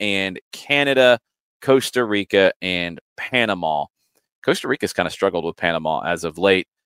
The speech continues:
Jamaica, Canada could be really interesting in my book. And Mexico, Honduras, Mexico should be fine. Should be. Jaime Lozano has been mostly <laughs> fine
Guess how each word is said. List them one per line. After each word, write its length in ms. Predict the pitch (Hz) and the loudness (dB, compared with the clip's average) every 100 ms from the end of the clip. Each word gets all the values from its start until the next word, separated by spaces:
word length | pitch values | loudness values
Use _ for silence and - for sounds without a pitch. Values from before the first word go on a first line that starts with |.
| _ _ | _ _
Jamaica, 400 | 98 131 - 98 | -4 -2 -2 -6
Canada 480 | - 143 143 101 90 | -8 -2 -2 0 -2
could 300 | - 156 139 | -2 -2 0
be 160 | 123 | -2
really 540 | 104 107 123 120 107 95 | -2 0 2 4 2 0
interesting 760 | 98 90 - 87 - 90 85 | -4 -6 -6 -8 -2 -2 -2
in 100 | 80 | 0
my 200 | 82 82 | 2 2
book. 420 | - 82 78 - _ _ _ _ - | 2 2 0 -4 _ _ _ _ -4
And 300 | 117 117 117 - | 0 2 0 -2
Mexico, 800 | 120 175 - 247 - 226 220 - | 0 0 -4 -10 -4 0 0 -2
Honduras, 720 | 139 151 131 143 143 139 - | -4 -4 2 6 8 6 2
Mexico 560 | - 110 - 113 123 110 | -2 -2 -2 -6 -2 0
should 640 | - - - 123 139 147 | -2 -8 2 4 4 2
be 200 | 156 165 | -6 -4
fine. 680 | 180 - - 240 302 339 339 - _ _ | -6 0 2 2 0 -2 -8 -12 _ _
Should 580 | _ - - - 113 180 | _ -14 -6 4 4 4
be. 440 | 208 233 269 294 - _ _ _ _ _ _ | 0 2 2 0 -6 _ _ _ _ _ _
Jaime 260 | - 117 135 | -4 -2 2
Lozano 760 | 160 156 156 170 175 185 175 - | 0 4 4 4 2 2 0 0
has 280 | 139 131 | 0 -2
been 500 | 135 135 135 135 131 _ _ _ _ _ _ _ _ _ _ _ - | -2 -2 -2 -4 -10 _ _ _ _ _ _ _ _ _ _ _ -6
mostly 640 | 107 139 185 - 240 277 | 2 2 2 -10 -10 -10
<laughs> 0 | |
fine 600 | - 262 262 277 330 370 | -2 0 4 4 2 -2